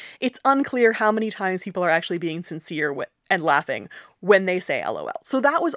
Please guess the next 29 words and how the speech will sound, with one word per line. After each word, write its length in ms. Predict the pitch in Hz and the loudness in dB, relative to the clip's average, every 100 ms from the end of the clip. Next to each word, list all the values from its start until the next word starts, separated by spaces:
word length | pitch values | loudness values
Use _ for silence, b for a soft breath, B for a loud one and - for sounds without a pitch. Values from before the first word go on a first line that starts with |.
| - | 4
already 380 | 233 233 226 220 | 6 8 6 2
very 200 | 190 185 | -2 -2
much 200 | 170 - | -4 -6
in 100 | - | -8
place. 400 | - - - - B B B B B B _ | -10 -10 -12 -14 B B B B B B _
And 360 | 269 277 262 - _ | -2 0 -2 -4 _
what's 200 | 269 - | -8 -2
interesting 520 | 349 - 466 - 320 | -2 0 0 0 -2
with 120 | 269 | -2
that 180 | 208 - | -2 -4
shift 560 | - - 370 226 - - | -4 -2 -2 -2 -6 -8
is 120 | 247 | -4
it's 220 | 247 - 269 | -4 -4 -4
not 240 | 302 349 | -2 -2
just 200 | 320 - | -4 0
that 240 | 240 196 | 2 2
people 240 | - 226 220 | -4 -6 -4
stopped 280 | 196 180 165 | -2 -6 -10
using 440 | 175 294 339 220 | -4 -2 0 -2
L 160 | - 160 | -2 -2
O 120 | 135 | 0
L 260 | 82 131 B B _ | 0 0 B B _
because 240 | 196 214 | -6 -4
it 80 | 165 | -2
no 100 | 175 | -4
longer 180 | 170 160 | -4 -4
meant 140 | 170 | -2
laughing 300 | 170 160 160 | -2 -4 -6
aloud. 300 | 160 160 165 | -4 -2 -2